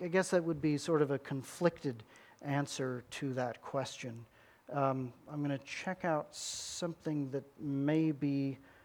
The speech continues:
a related question here by email. Uh, I remember in high school many years ago, they told us, "You make, you better make friends with the nerds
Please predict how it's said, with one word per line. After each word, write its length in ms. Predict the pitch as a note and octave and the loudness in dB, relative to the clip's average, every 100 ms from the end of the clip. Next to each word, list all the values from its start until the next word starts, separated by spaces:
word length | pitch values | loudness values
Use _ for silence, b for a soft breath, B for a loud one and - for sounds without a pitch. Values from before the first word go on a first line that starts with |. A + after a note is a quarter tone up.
| b b - | b b -6
a 100 | C#3 | 0
related 560 | C#3 C#3 D3+ D3 - | 4 8 8 6 0
question 720 | - D#3 D3 - - C3+ B2+ A2 - _ _ _ _ _ _ _ _ _ _ - _ | -4 0 0 0 -4 -4 -4 -8 -20 _ _ _ _ _ _ _ _ _ _ -20 _
here 440 | D3+ - D#3 C#3+ C#3 | -20 -6 2 4 4
by 300 | B2+ C3+ C3+ | 2 0 0
email. 500 | D3 D3 C#3+ C#3 C3+ - B B B B - | 2 4 6 6 4 0 B B B B 0
Uh, 260 | C#3 C3+ C#3+ | 6 6 10
I 80 | D3+ | 10
remember 540 | D#3 D#3+ F3+ E3 D#3 | 10 10 10 12 12
in 80 | C#3+ | 10
high 280 | C3 F3 F3 | 6 6 4
school 380 | - F3+ D#3+ D3+ | 2 4 6 8
many 220 | D3 D3 | 6 4
years 320 | C3+ D#3+ D3+ | 4 2 2
ago, 260 | C#3+ D3+ D3 | 4 6 8
they 140 | C#3 | 4
told 340 | C3 E3+ E3 | 4 4 4
us, 200 | D3 - | 2 0
"You 80 | D3 | 2
make, 380 | D3 F3 F#3+ - b b - | 6 6 6 -4 b b 0
you 100 | D3+ | 10
better 300 | F#3 G#3 G#3+ | 12 12 12
make 260 | F#3+ F#3+ | 10 8
friends 580 | - - G3 G3 F#3+ - | 2 2 6 6 4 2
with 220 | E3 - | -2 0
the 60 | E3+ | 2
nerds 760 | D3+ E3+ F3 D3 D3+ D3+ C#3+ | 6 10 10 10 6 -2 -8